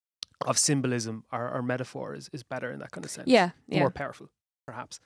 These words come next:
Speaker 2: Mm.
Speaker 1: Then kind of b-, maybe I'm thinking too bluntly, which is probably
Speaker 2: Yeah.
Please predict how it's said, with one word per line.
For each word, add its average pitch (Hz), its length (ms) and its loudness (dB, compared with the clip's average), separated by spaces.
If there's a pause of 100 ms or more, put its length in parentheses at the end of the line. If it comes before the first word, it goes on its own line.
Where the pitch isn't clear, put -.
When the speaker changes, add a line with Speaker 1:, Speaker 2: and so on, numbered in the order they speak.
Speaker 2:
Mm. 180 360 6
Speaker 1:
Then 135 180 2
kind 160 140 6
of 139 100 2
b-, - 80 -4
maybe 180 360 10
I'm 156 200 8
thinking 135 300 6
too 135 200 4
bluntly, 117 400 0
which 120 160 -6
is 110 80 -4
probably 113 540 2
Speaker 2:
Yeah. 208 220 4